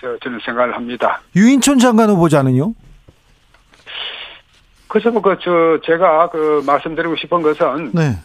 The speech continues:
Speaker 1: 어, 왜 그, 저, 그 내각과 대통령 비서실의 그 중요 인선을
Speaker 2: 예.
Speaker 1: 엠비 정부 출신으로 그 메꾸느냐.
Speaker 2: 그러게요. 그때
Speaker 1: 막
Speaker 2: 또
Speaker 1: 그런 점 관해서 그 저는 조금 이해하기 어려운 점이 있어요.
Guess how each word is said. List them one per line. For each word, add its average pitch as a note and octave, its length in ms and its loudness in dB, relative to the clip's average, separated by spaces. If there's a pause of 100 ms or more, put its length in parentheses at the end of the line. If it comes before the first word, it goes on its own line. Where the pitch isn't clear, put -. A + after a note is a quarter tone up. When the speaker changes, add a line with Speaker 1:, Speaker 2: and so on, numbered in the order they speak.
(340)
Speaker 1:
어, B2+ 580 2 (280)
왜 G3 280 2
그, G#3 260 0
저, D#3+ 520 0
그 C#3+ 320 -2
내각과 C#3+ 640 0
대통령 D3 400 -4
비서실의 D3+ 680 -2
그 C3+ 380 -8 (480)
중요 C#3 580 0
인선을 C#3 720 -4
Speaker 2:
예. C3+ 400 0
Speaker 1:
엠비 F#3+ 400 0
정부 F#3+ 260 -2
출신으로 F#3 720 -2
그 - 80 -4
메꾸느냐. B2+ 960 -2
Speaker 2:
그러게요. F#3 380 0
그때 A3 380 2
Speaker 1:
막 D#3 140 0
Speaker 2:
또 A#3+ 80 4
Speaker 1:
그런 G3+ 140 2
점 A3 160 -4
관해서 F#3+ 360 0
그 F3 160 -2
저는 E3 260 -4
조금 D3+ 280 -4
이해하기 D3 280 0
어려운 D3 240 -2
점이 C#3 260 -4
있어요. D3 320 -2